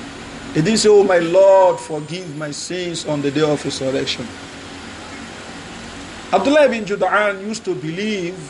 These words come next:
in Allah. He believed Allah is a creator. Stephen Hawking did not believe that Allah is the, the creator. But he didn't believe in what? In the hereafter. Abdullah bin Jud'an did not believe in the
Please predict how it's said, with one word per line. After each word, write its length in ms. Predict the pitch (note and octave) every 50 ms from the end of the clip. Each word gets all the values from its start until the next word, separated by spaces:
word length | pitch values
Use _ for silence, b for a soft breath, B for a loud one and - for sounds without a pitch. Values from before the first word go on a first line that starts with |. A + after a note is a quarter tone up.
| - - - - - - - - - - -
in 140 | D#3+ D3+ D3+
Allah. 440 | D3+ D3 D3 C#3+ D#3 D#3 C#3+ C#3+ - - - - - - -
He 80 | D#3+
believed 400 | D#3 D#3 F3+ G#3+ C4 C#4 A3 - -
Allah 260 | F3+ F3+ F#3+ G#3+ A3+
is 140 | G#3+ F#3+ E3+
a 60 | E3+
creator. 500 | - - D3 D#3 D#3+ F#3 G3+ F#3 E3+ C#3 - - - - - - - - - - - - - -
Stephen 380 | - - G3 F#3+ F#3 F#3+ F#3 F#3
Hawking 300 | - B3+ B3 B3 A3 F#3+
did 180 | F3+ F3 D#3 E3+
not 200 | F#3+ G#3+ G3+ E3
believe 340 | F#3 F3 F3+ G3+ G#3+ F#3
that 140 | E3+ E3 E3 - -
Allah 260 | D3+ D3+ D#3+ E3+ E3+
is 180 | E3 D3+ C#3 D3
the, 200 | D#3 D#3 D#3+ F#3 - - - - - - - - - - - - - - - -
the 80 | D3 C#3
creator. 480 | - - D3 C#3+ C#3+ D3+ D3+ D3+ - - - - - - - - - - - - - - - - - F#3+
But 160 | G3 - F3
he 80 | G#3
didn't 220 | G#3 B3 C#4+ C4+ G#3+
believe 400 | A3+ A3+ G#3+ A#3+ B3 B3 A3 A3
in 120 | G#3 G3
what? 260 | G3+ A3+ A3+ G3 -
In 80 | G3 F3
the 60 | F3 F3
hereafter. 580 | F#3+ A3 A#3 A#3 A3+ G3 - - - D3 C#3 - - - - - - - - - - - - - - - - - - - - - - - - - - -
Abdullah 380 | - D3+ C#3 F#3 G3+ A#3 A#3 A3
bin 120 | A3 G#3+ F#3+
Jud'an 520 | E3 G3 - G3 F#3+ G3+ A3+ B3+ C4+ B3+
did 160 | G#3+ A3 F3+
not 180 | G#3 A#3 A#3+ A3+
believe 320 | A3+ A3 G#3+ A#3 A#3 G#3
in 80 | G3+ F#3
the 80 | F3